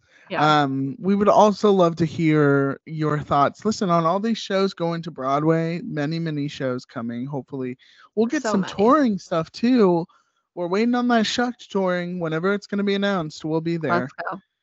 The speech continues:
Speaker 1: Yeah.
Speaker 2: Um, we also would love to hear your thoughts, of course, on the Bard himself, William Shakespeare, and A Midsummer Night's Dream,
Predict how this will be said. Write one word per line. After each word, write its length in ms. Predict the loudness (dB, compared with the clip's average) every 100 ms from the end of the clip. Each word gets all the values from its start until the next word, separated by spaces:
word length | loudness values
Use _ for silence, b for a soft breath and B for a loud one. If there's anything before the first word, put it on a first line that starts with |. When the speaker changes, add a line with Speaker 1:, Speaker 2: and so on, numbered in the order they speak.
| _
Speaker 1:
Yeah. 300 | -4 -2 -2
Speaker 2:
Um, 260 | -4 -6 -10
we 160 | -8 -6
also 340 | -4 -6 -8
would 240 | -8 -8 -8
love 160 | -10 -10
to 100 | -12
hear 180 | -10 -8
your 200 | -8 -10
thoughts, 340 | -8 -8 -10
of 80 | -10
course, 340 | -4 -4 -4
on 220 | -4 -2
the 80 | 0
Bard 280 | 4 4 4
himself, 540 | 0 -2 4 4 4
William 260 | 0 -2 -4
Shakespeare, 640 | -4 -8 -8 -8 -6 -4
and 240 | -4 -4 -2
A 40 |
Midsummer 440 | -4 -6 -8 -8 -6
Night's 360 | -6 -10 -12
Dream, 600 | -2 4 6 8 6 4